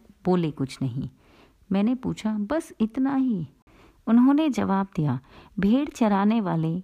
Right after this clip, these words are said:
किशोर को साहूकार में बदलने के लिए बस इतना ही काफ़ी था।" मैंने पूछा,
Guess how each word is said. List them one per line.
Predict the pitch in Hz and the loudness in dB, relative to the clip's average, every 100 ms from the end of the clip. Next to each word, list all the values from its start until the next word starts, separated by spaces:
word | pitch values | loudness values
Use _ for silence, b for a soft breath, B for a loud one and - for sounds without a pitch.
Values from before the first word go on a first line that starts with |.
| - | -4
किशोर | 202 - 226 240 | -4 -2 -2 -4
को | 240 185 202 | -4 -4 -4
साहूकार | - 190 190 226 233 226 226 | -2 -2 0 -2 -2 -2 0
में | 220 190 | -2 -2
बदलने | 151 170 185 196 | -4 -2 -2 -2
के | 190 160 | -2 -4
लिए | 151 156 160 175 - | -2 -2 -4 -6 -2
बस | 196 - - | -2 -2 -8
इतना | 196 196 190 | -4 -2 0
ही | 190 196 | 2 0
काफ़ी | 190 147 143 147 | 0 -4 -4 -6
था।" | 139 143 135 b b b b b b b - | -6 -6 -8 b b b b b b b -4
मैंने | 185 185 226 | -2 0 -2
पूछा, | 226 175 - 170 202 | -2 -6 -4 -4 -4